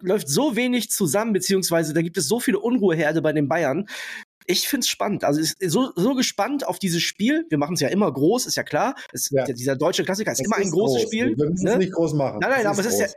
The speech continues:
Speaker 1: es ist immer ein großes Spiel. Aber diesmal ist
Speaker 2: Ja.
Speaker 1: es für mich irgendwie gefühlt auch wirklich spannend. Das habe ich nicht immer gehabt.
Speaker 2: Ja, und es ist so ein Wegweiserspiel, finde ich. Also das ist schon, also, äh, das ist schon auch für den Weg des F C Bayern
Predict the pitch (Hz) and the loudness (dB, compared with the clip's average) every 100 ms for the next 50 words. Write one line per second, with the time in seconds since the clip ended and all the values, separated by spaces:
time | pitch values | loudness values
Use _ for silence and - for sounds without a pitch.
0 | - 202 185 202 262 247 240 202 - 226 | -4 -2 0 0 0 0 0 -2 -2 -4
1 | 233 - - - 151 160 226 233 214 - | -4 -8 -8 -2 0 -2 -2 0 0 0
2 | 185 202 180 185 - 185 170 185 175 - | -2 0 0 0 0 0 0 -2 -4 -12
3 | - 147 - 247 269 185 123 139 254 226 | -6 -6 0 2 2 0 0 0 0 -2
4 | - - 131 85 - - 202 214 214 208 | -4 -4 -6 -8 -10 -4 -2 0 -2 -2
5 | 139 104 92 - _ - 131 175 170 156 | -2 -4 -8 -14 _ -2 0 2 0 0
6 | 170 175 156 147 151 131 110 104 - 104 | 0 2 2 2 2 2 2 0 0 -4
7 | 92 98 95 85 - 104 101 107 127 139 | -2 -4 -6 -8 -8 -6 -4 -2 -4 -2
8 | 135 151 170 170 151 151 135 131 131 131 | 0 2 4 2 2 2 2 4 4 2
9 | 139 139 135 131 127 139 156 156 156 147 | -2 -4 -2 -2 0 -2 0 0 2 0
10 | 135 - _ _ - 175 - 160 151 143 | -4 -12 _ _ -2 0 0 0 2 2
11 | 170 135 143 139 135 123 135 147 135 | 0 0 -2 0 -2 2 2 2 0